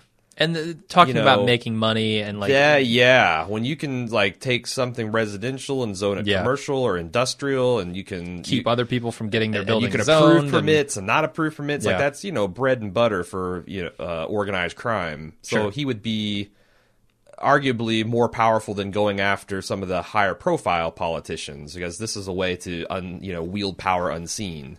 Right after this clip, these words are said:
Speaker 1: Yeah.
Speaker 2: Um, but he gets, he gets, they, they get attacked. Kansas City Mafia gets blindsided by the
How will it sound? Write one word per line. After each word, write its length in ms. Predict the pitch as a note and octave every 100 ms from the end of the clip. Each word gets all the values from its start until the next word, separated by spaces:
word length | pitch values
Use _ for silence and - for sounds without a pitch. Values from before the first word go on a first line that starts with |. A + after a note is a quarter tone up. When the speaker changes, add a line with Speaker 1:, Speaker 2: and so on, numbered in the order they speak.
| -
Speaker 1:
Yeah. 260 | G#2+ G2 F2 - -
Speaker 2:
Um, 600 | G#2+ G#2 G2+ F#2+ F#2+ F2+ -
but 140 | B2
he 100 | F3+
gets, 320 | - G3+ -
he 140 | - F3
gets, 200 | F3 -
they, 160 | D3 D3
they 180 | D3+
get 240 | C#3+ D#3+ E3+
attacked. 480 | - D3 G#2+ A#2 -
Kansas 320 | C3+ B2+ B2
City 180 | B2+ A#2+
Mafia 440 | A2 G#2+ A2 G#2+
gets 180 | G2 F#2+
blindsided 760 | G2+ G#2 G2+ F#2+ F#2 F#2 F#2
by 340 | E2+ F2+ F2+ F2
the 480 | E2+ E2+ E2 D#2+